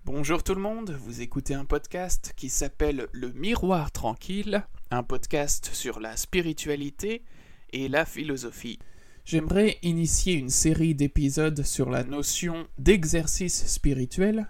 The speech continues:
que j'ai déjà dû mentionner avant,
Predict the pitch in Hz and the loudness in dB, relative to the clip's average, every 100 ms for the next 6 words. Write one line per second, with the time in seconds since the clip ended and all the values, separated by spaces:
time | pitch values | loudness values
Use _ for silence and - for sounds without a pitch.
0 | - - 131 120 123 135 131 123 139 131 | -8 -4 0 2 2 2 2 0 -2 -2
1 | 135 135 - 135 120 135 139 - - - | -4 -6 -4 -4 -2 -4 -6 -10 -18 -18
2 | - - - - 135 127 156 220 | -18 -20 -20 -4 -2 0 0 -2